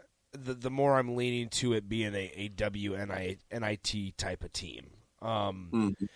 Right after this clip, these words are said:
Speaker 1: and I honestly think that it would probably shape up better for them if they were, because they're, they're, they'd be a higher seed in the W N I T, which means they'd get to host a couple games,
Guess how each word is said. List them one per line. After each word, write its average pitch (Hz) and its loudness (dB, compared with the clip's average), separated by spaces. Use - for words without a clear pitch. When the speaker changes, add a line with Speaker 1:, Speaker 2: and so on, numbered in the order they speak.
Speaker 1:
and 175 8
I 175 12
honestly 208 8
think 170 2
that 156 8
it 165 8
would 139 4
probably 147 4
shape 139 4
up 117 2
better 123 0
for 139 -4
them 135 4
if 127 -6
they 131 6
were, 117 4
because 101 -4
they're, 113 2
they're, 117 2
they'd 113 2
be 123 4
a 113 6
higher 120 4
seed 131 0
in 135 -4
the 120 -2
W 107 2
N 101 0
I 98 0
T, 95 -2
which 104 -4
means 117 -2
they'd 110 -2
get 107 -6
to 107 -4
host 117 0
a 110 -2
couple 104 0
games, - -6